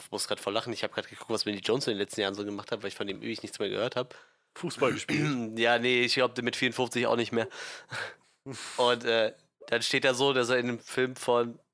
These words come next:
Speaker 1: dass er in einem Film von, äh, J-, Jason Mewes mitgespielt hat, wo Jason Mewes die, äh, als, äh, Regisseur mitgewirkt hat.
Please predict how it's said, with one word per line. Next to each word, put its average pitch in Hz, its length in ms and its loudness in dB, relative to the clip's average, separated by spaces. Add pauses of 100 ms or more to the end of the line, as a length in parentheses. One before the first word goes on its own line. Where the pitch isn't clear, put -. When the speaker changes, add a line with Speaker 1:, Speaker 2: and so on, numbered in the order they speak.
(440)
Speaker 1:
dass 117 220 2
er 117 60 2 (140)
in 117 80 -8
einem 113 160 -4
Film 117 280 -4
von, 110 400 -2
äh, 107 340 0 (720)
J-, 120 260 -12
Jason 110 340 0
Mewes 117 380 -2
mitgespielt - 440 -4
hat, 117 140 0
wo 113 200 4 (280)
Jason 107 300 0
Mewes 113 440 0 (260)
die, 107 140 -6 (220)
äh, 107 260 2 (520)
als, - 400 -2
äh, 110 80 -6
Regisseur 104 760 0
mitgewirkt 101 480 -4
hat. 104 120 -4